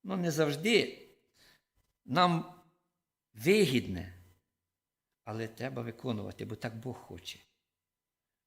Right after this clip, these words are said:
Буває, ми молимося: «Боже, дай мені терпіння». А Він по-, посилає нам скорбот. І ми знову просимо: «Ну, Боже, дай терпіння»,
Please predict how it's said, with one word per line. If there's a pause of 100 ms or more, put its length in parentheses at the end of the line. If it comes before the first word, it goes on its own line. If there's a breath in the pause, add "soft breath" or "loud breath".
(120)
Буває,
ми
молимося: (920)
«Боже,
дай
мені
терпіння». (2500)
А
Він
по-,
посилає
нам
скорбот. (1600)
І
ми
знову
просимо:
«Ну,
Боже,
дай
терпіння»,